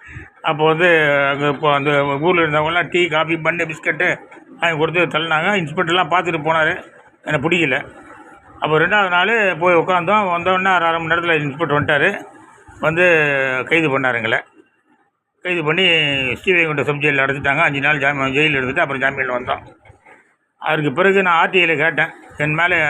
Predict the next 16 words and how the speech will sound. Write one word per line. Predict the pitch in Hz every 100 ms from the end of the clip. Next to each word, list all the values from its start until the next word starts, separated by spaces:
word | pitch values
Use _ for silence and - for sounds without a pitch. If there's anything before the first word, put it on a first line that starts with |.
| 143 135 127 127 135
நான் | 143
போ-, | 131 -
என் | 151 151
மேல | 175
ஒரு | 170
வழக்கு | 156 175 165
போ-, | 147 147
போட்டீங்க. | 160 156 147 165 180 107 - _ _ _
ஐ-, | 143 165
அஞ்சு | 156 151 160
நாள் | 180
ஜெயிலுக்கு | 160 165 185 147
போனேன். | 170 165 143
ஜெயக்குமார்னு | 175 151 165 165
ஒரு | 156 147 147 139 135 120 - _ - - _
உங்க | - 151